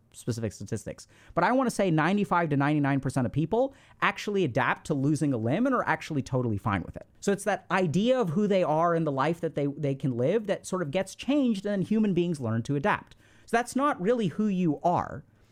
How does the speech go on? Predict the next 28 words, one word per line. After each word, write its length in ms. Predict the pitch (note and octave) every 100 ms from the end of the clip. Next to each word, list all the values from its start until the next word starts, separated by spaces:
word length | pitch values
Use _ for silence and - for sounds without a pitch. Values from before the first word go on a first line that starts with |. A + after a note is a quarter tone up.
| -
And 200 | F#3 F3 -
your, 260 | - F3 E3
the 140 | E3
sense 320 | - C#4 C4
of 80 | G#3
self 320 | - A3 F#3+
changes, 520 | - B3 G#3 A2 G2
right? 160 | B2+ C#3
Your 120 | C#3+
thoughts 420 | C3 E3 E3 F3
change, 340 | - E3 E3 D3+
your 120 | B2+
identity 420 | A#2 D#3+ E3 E3
changes. 540 | C3+ D3+ D3+ D3 C#3 - - -
Today 320 | - D#3+ F#3
I'm 160 | G3 F3+
a 60 | D3
doctor, 420 | D#3 F3+ - C3
but 140 | C#3
I 80 | C#3
wasn't 340 | F3 F3 C3
born 220 | B2 B3 B3
a 60 |
doctor, 340 | C#3 A#2+ - E3
but 120 | D#3+
I'm 120 | F3
still 260 | - B3+ F#3
me. 320 | G#3+ G#2